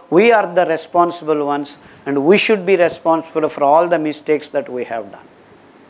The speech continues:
So, మనం మన బాధ్యతగా ఈ విషయాల్ని ముక్తంగా చర్చ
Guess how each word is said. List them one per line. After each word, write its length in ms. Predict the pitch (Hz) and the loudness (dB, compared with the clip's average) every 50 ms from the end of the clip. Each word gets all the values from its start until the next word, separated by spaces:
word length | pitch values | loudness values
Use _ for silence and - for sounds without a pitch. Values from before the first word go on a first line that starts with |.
| - - - - - - - - - - - - - - - - - - - - - - - | -20 -20 -20 -20 -20 -20 -20 -20 -20 -20 -20 -20 -20 -20 -20 -20 -20 -20 -20 -16 -6 -2 2
So, 80 | - 185 | 4 4
మనం 420 | 180 170 170 190 214 220 214 - - - - _ - - | 4 4 2 4 4 2 2 0 -2 -10 -20 _ -10 -6
మన 140 | 156 156 156 | -2 -2 -2
బాధ్యతగా 800 | 139 135 151 160 165 160 185 190 185 190 185 185 202 214 226 - - - - - - - 151 | 2 2 2 2 2 2 0 0 0 0 2 4 4 4 4 0 -6 -18 -20 -20 -12 -4 -2
ఈ 60 | 160 | 0
విషయాల్ని 540 | 165 160 160 - - 185 185 185 190 190 180 | 0 0 -2 0 2 2 2 2 0 -2 -4
ముక్తంగా 560 | 165 160 156 - - - 196 196 196 202 196 | -4 -6 -8 -6 -2 -2 -2 0 2 0 0
చర్చ 500 | 190 - 175 165 156 - - - 180 | 0 2 0 0 0 -2 -6 -4 -4